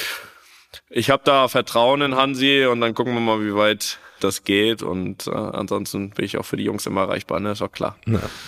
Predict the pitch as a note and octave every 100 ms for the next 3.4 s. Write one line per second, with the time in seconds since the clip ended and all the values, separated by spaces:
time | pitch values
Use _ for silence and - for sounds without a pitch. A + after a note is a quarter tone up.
0 | - - - - G2 G2+ - - - -
1 | - - - - - - F#2+ A2 F2 D3+
2 | E3 C3+ G#2 - A2+ A2+ A2 C3+ D3+ D3
3 | - F2+ E2+